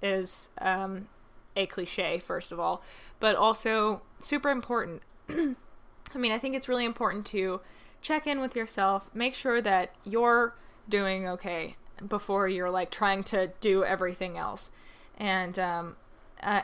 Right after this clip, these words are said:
it's, I think the reason that it's been so hard for me to, like, be okay with not wor-, wor-, <sighs> I just choked. <laughs> Cool. Um, not working with Zoe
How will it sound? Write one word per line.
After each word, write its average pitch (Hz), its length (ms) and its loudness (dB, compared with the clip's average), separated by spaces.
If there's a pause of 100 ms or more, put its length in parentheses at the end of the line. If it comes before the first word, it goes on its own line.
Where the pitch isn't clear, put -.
it's, - 380 -2
I 220 100 2
think 269 240 0
the 302 100 -2
reason 240 300 0
that 214 140 2
it's 190 140 -4
been 196 240 0
so 185 300 0
hard 185 360 2
for 220 160 -2
me 220 400 2
to, - 200 -4
like, 185 340 0 (640)
be 220 180 4
okay 196 320 2
with 190 240 0
not 190 400 8
wor-, - 160 0 (100)
wor-, 196 200 0 (220)
<sighs> - 220 -12
I 190 80 -6
just 175 200 -10
choked. - 280 -6
<laughs> 226 40 -4 (300)
Cool. - 200 -4 (400)
Um, 202 340 6
not 214 220 6
working 233 320 0
with 208 140 -2
Zoe 190 440 2